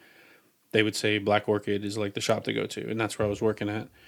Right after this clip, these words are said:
Very well-known shop. They win Shop of the Year in Connect Savannah, whatever magazine, every year. But it's, uh, it was very much ran like a business business. It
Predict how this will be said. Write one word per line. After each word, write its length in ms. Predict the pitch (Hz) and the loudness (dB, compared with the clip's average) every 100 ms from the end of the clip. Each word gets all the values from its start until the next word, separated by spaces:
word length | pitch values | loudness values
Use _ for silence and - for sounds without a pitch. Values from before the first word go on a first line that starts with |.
| - - - - - - _ _ _ _ _ | -20 -20 -20 -20 -20 -20 _ _ _ _ _
Very 200 | - 123 | 6 6
well-known 380 | 120 120 117 113 | 8 6 6 4
shop. 320 | 113 120 120 | 0 -2 -2
They 380 | 117 113 110 101 | 0 2 2 0
win 720 | 104 117 117 113 110 110 110 107 - | -2 0 2 2 0 0 -2 -6 -6
Shop 360 | - 117 113 | 2 2 2
of 120 | 113 | -2
the 100 | 110 | -2
Year 340 | 110 110 113 113 | 0 2 2 2
in 360 | 110 107 110 107 - | 0 -2 -6 -10 -16
Connect 320 | - 110 110 - | -6 -2 -2 -2
Savannah, 420 | 107 110 110 110 | 0 0 0 0
whatever 260 | 110 110 | 0 2
magazine, 560 | 110 110 107 110 110 110 | 2 2 2 2 2 0
every 200 | 110 110 | 0 2
year. 320 | 110 113 107 107 - - - | 2 2 0 -4 -20 -20 -18
But 420 | 117 117 113 107 - _ - | 0 2 4 2 -4 _ -2
it's, 400 | 117 107 - - | -2 -2 -4 -4
uh, 440 | 110 113 123 127 - _ _ _ _ _ _ _ _ - | -4 -4 -6 -8 -12 _ _ _ _ _ _ _ _ -2
it 140 | 127 | 2
was 280 | 113 107 104 _ - | 2 0 -4 _ 4
very 200 | 120 113 | 4 6
much 220 | 110 - | 2 0
ran 260 | 101 107 | 2 2
like 160 | 104 104 | 2 -2
a 60 | 107 | -2
business 440 | 104 101 107 98 | 2 2 2 -2
business. 580 | - 107 107 107 98 | -2 -2 0 -2 -2
It 80 | - | -6